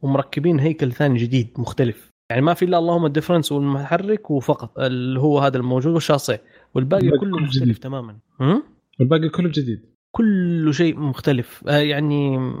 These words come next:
Speaker 1: حتى حاطين أربع درونز، مو واحد، أربعة.
Speaker 2: مم.
Speaker 1: ما أدري إيش بيطير، عارف؟ ف ال-، الس-، طريقة حاطين السفاتي، يعني، في حاجات، مم،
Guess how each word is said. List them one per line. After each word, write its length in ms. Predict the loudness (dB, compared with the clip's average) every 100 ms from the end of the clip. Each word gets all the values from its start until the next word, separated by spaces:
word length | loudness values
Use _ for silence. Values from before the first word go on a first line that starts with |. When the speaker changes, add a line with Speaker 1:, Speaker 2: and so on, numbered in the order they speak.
| -12
Speaker 1:
حتى 300 | -2 -2 0
حاطين 340 | -2 -2 -2 0
أربع 280 | 0 0
درونز، 720 | -2 0 2 2 0 -4 -12 -12
مو 220 | -4 0
واحد، 360 | 0 -2 -6 -6 -2
أربعة. 380 | -2 -2 -10 -18 _ -6
Speaker 2:
مم. 140 | 0
Speaker 1:
ما 120 | 2
أدري 100 | 0
إيش 160 | -2 -4
بيطير، 560 | -6 -4 -4 -4 -6 -8
عارف؟ 520 | -4 0 0 -2 -8
ف 200 | -20 -2
ال-، 1300 | 0 2 0 -2 -4 -6 -12 -20 _ -10 -6 -4 -2 -2 -2 -4 -4 -4 -4 -2 -2
الس-، 500 | -2 0 2 2 0
طريقة 360 | 0 0 0 -2
حاطين 440 | -2 -2 0 0
السفاتي، 680 | 0 -2 0 0 0 -2 -2 -6 -12 -10 -4
يعني، 320 | 0 2 0
في 180 | 0 0
حاجات، 360 | 2 2 0 -2 _ _ -8
مم، 380 | -6 -4 -6